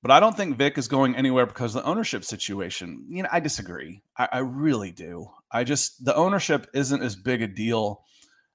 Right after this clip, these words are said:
as some of y'all, and, and I typed it in the background yesterday. I think the concern is, I think we're all afraid to end up with Daniel Snyder.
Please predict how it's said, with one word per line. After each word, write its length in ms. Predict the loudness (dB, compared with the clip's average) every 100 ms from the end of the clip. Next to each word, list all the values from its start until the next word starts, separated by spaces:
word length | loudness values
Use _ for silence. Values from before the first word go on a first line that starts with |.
| -6
as 160 | -4 -2
some 260 | 2 6
of 160 | 6 6
y'all, 300 | 8 10 8
and, 460 | 4 2 -2 -2 -2
and 80 | -2
I 80 | 0
typed 320 | 2 2 0
it 120 | -4
in 120 | 0
the 100 | -2
background 480 | 2 2 2 -2 -2
yesterday. 400 | -6 -8 -10 -8
I 60 | -6
think 220 | -8 -6
the 80 | -8
concern 580 | -6 -6 0 2 2
is, 400 | 0 -6 -8 -10 _ _ _ _ _ -2
I 80 | 0
think 140 | 4
we're 100 | 6
all 240 | 10 10 8
afraid 380 | 2 2 2
to 60 | 0
end 160 | -2 -4
up 120 | -6
with 120 | -8
Daniel 320 | -4 -4 -2
Snyder. 460 | -4 -6 -8 -10